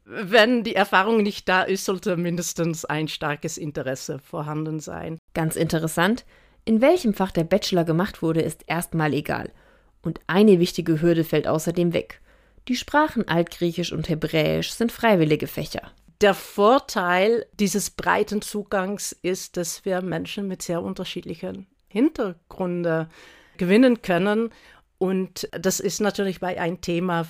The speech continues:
Speaker 1: wie Transformationsprozesse sehr interessant, weil da alle mögliche Perspektive willkommen sind.
Speaker 2: Insgesamt dauert das Studium vier Semester,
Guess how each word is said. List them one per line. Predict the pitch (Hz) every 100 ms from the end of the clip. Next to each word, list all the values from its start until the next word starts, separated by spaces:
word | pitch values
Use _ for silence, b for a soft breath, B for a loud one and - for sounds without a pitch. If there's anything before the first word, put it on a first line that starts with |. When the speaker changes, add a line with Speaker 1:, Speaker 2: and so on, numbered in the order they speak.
| -
Speaker 1:
wie | 180 185 170 _ b b b b -
Transformationsprozesse | 220 202 220 208 - 196 190 190 196 190 185 180 190
sehr | 165 160 180
interessant, | 165 165 175 - 170 185 190
weil | 175
da | 165 175
alle | - - 160 160
mögliche | 156 160 160 170
Perspektive | 165 - - 165 - 170 165 151
willkommen | 156 180 - 170 165
sind. | 156 175 160 175 - - _ _ -
Speaker 2:
Insgesamt | 262 285 - 156 165 180 170
dauert | 156 156
das | 156 -
Studium | 175 165 160 156
vier | - 190
Semester, | 165 156 151 - - -